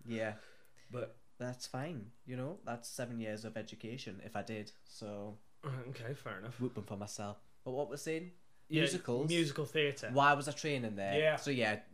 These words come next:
Speaker 1: plumbing apprenticeship failed, didn't wanna do that, and I thought, "What else could I do?" I was doing, uh, academy at the time.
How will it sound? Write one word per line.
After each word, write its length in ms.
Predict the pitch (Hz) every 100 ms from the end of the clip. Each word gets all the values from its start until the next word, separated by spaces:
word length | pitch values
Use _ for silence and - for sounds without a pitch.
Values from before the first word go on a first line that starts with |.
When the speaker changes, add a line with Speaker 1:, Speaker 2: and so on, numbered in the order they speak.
| -
Speaker 1:
plumbing 220 | 175 165 143
apprenticeship 480 | 131 - 117 123
failed, 440 | - 117 110 107 107 -
didn't 140 | 143 127
wanna 160 | 110
do 160 | 101 95
that, 340 | 95 98 -
and 120 | 110 104
I 80 | 104
thought, 200 | 110 95
"What 180 | -
else 140 | 107 -
could 120 | 110
I 60 | 101
do?" 200 | 110 95
I 40 |
was 80 | 98
doing, 320 | - 110 98 - - - 110
uh, 200 | 104 101 - - -
academy 520 | - - 147 139 120
at 100 | -
the 60 | 110
time. 560 | - 123 101 92 107